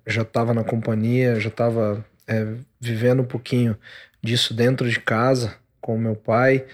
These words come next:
mas como, como função executiva mesmo. Tô na companhia já há doze anos. É, logo que eu ingressei na faculdade,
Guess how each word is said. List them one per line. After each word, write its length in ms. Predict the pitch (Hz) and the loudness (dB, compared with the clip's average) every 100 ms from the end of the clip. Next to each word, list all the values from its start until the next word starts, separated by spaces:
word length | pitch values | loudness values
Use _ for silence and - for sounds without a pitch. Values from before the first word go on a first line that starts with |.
| - - _ - | -20 -20 _ -4
mas 440 | 113 131 127 - | 0 2 2 0
como, 580 | - 135 135 147 131 117 | 0 2 6 6 6 2
como 200 | - 135 | 0 0
função 400 | 131 139 127 - | 0 -2 -2 2
executiva 640 | 127 123 123 - - 123 | 2 2 0 -2 0 2
mesmo. 420 | 110 117 123 113 104 - _ _ _ _ _ _ - | 4 4 4 2 -4 -8 _ _ _ _ _ _ 0
Tô 120 | 127 | 2
na 100 | 123 | 4
companhia 420 | 127 120 117 120 | 2 2 2 4
já 140 | 113 | 4
há 40 | 117 | 2
doze 380 | 117 120 123 117 | 4 4 4 4
anos. 480 | 101 113 127 - - _ _ - _ _ _ | 2 2 -2 -6 -16 _ _ -20 _ _ _
É, 320 | 110 107 107 107 | -2 0 0 2
logo 240 | 113 120 | 2 0
que 140 | - | 0
eu 20 | 117 | 0
ingressei 680 | 117 110 - 120 120 110 - | 2 0 0 2 2 2 -2
na 160 | 117 117 | -2 -2
faculdade, 800 | - - 120 113 117 113 110 | -2 -8 -2 2 2 0 -4